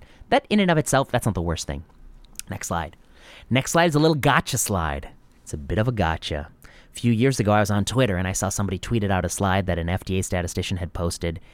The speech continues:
at a workshop. And I captured that with a screen grab,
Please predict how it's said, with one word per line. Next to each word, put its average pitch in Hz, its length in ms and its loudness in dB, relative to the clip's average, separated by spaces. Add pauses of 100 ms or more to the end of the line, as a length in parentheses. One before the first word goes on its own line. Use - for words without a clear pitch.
(140)
at 90 100 -2
a 80 40 0
workshop. 76 600 -4 (300)
And 87 120 -8
I - 80 -4
captured 98 400 -2
that 76 280 -8 (380)
with 82 140 -6
a 73 40 -4
screen 82 360 -4
grab, 76 400 -6